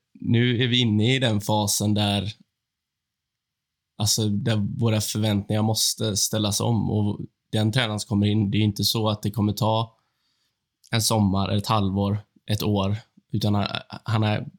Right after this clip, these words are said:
han måste få tid. Liksom. Det, det ska byggas om en helt ny trupp, trupp i stort sett. Och det kommer inte innebära framgång på kort tid. Förhoppningsvis innebär det framgång på lite längre tid. Men det,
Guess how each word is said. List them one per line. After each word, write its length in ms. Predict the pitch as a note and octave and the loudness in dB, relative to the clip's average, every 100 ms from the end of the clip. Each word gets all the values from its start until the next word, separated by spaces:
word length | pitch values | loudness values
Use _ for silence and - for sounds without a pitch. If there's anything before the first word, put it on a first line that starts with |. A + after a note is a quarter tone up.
| - - | -18 -4
han 140 | A#2+ | 0
måste 360 | A#2 A2 - G2+ | 0 0 -4 -4
få 280 | G#2+ G#2 - | -2 -4 -4
tid. 360 | A#2+ A#2+ A2+ - | -4 -4 -8 -8
Liksom. 260 | A2 G#2 | -6 -2
Det, 240 | G#2 G#2 G#2+ | 0 0 0
det 120 | G#2+ | -2
ska 140 | G#2+ | -2
byggas 360 | G#2 A2 G#2+ G#2 | 0 0 0 0
om 200 | G#2+ G#2+ | 0 2
en 120 | G#2+ | 0
helt 340 | G#2 G#2 G2+ - | 0 0 -2 -2
ny 120 | G#2 | -4
trupp, 260 | - G#2+ _ - | -4 -6 _ -8
trupp 220 | G2+ A2 - | -6 -4 -6
i 40 | |
stort 240 | - A2 | -6 -6
sett. 200 | - - - - _ _ _ _ _ _ - | -6 -6 -10 -20 _ _ _ _ _ _ -4
Och 80 | |
det 80 | G#2+ | -2
kommer 520 | - A2 G#2 G#2 A2 | 0 2 4 4 2
inte 920 | G#2+ A2 G2+ G#2 G#2 G2 E2 C#2 D2+ - - | 0 0 -2 -2 0 0 -2 -4 -6 -8 -2
innebära 800 | G#2 G#2 G2 F#2+ G2 F#2+ G2 G2+ _ _ _ _ _ _ _ _ | 0 2 2 0 0 0 -2 -4 _ _ _ _ _ _ _ _
framgång 540 | - G#2+ G2+ G2+ G2+ G2 | -2 2 4 4 2 2
på 100 | G#2 | -2
kort 320 | - G2 - | -2 -4 -2
tid. 220 | G2+ G2 | 0 0
Förhoppningsvis 680 | - G#2+ - G#2 G2+ G#2+ G#2 | 0 -2 0 0 2 2 2
innebär 320 | G#2 G2+ G2+ | 4 4 2
det 80 | G2+ | 0
framgång 440 | - G2 G2 G2+ | 2 2 4 2
på 100 | - | 2
lite 260 | G#2+ G#2 G#2 | 2 2 2
längre 320 | G#2 G2 G#2 | 2 2 2
tid. 280 | A2 - - | 0 -2 -2
Men 220 | - G#2 | 2 4
det, 60 | G#2 | 6